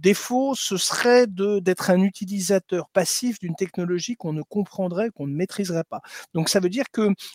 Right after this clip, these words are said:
le, le, le, le choix délibéré de recourir à des solutions technologiques doit être fait, euh, à des fins, euh, de, de performance, mais également sans renoncer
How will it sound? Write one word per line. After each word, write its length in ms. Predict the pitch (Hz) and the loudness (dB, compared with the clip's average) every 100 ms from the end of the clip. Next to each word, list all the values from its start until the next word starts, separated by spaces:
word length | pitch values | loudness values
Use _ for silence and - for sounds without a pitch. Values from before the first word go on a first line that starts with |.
| 185 | -4
le, 200 | 156 165 | 0 2
le, 180 | 156 | 0
le, 200 | 139 143 120 | -8 -12 -14
le 80 | |
choix 400 | 139 - 262 262 | -12 -2 0 2
délibéré 420 | 196 156 156 196 262 | 0 -4 0 0 0
de 60 | |
recourir 480 | 160 175 196 190 185 | -6 -6 -4 -2 -2
à 60 | 139 | -2
des 100 | 143 | -4
solutions 460 | 156 151 - 170 | -8 -10 -6 -6
technologiques 720 | - - 147 139 147 277 - - - - | -6 -8 -6 -6 -2 -2 -2 -16 -20 -4
doit 220 | 170 202 | 4 6
être 300 | 214 - 196 | 6 2 0
fait, 440 | 170 - 202 175 160 | 0 2 6 6 4
euh, 140 | 147 139 | 0 0
à 140 | - 151 | 0 0
des 160 | 151 | 0
fins, 560 | 147 - 170 160 143 139 131 | -2 -2 2 2 2 -2 -6
euh, 160 | 135 131 | -10 -10
de, 180 | 135 131 | -10 -12
de 100 | 120 | -12
performance, 760 | 147 - 160 175 240 294 - 185 | -10 -6 -2 2 2 2 0 4
mais 180 | 185 | 6
également 720 | 220 202 190 190 185 233 285 302 - - | 6 4 6 4 4 2 0 -2 -12 -8
sans 280 | - - 269 | 0 4 4
renoncer 760 | 233 226 214 202 - 226 262 | 6 4 4 4 0 -2 -4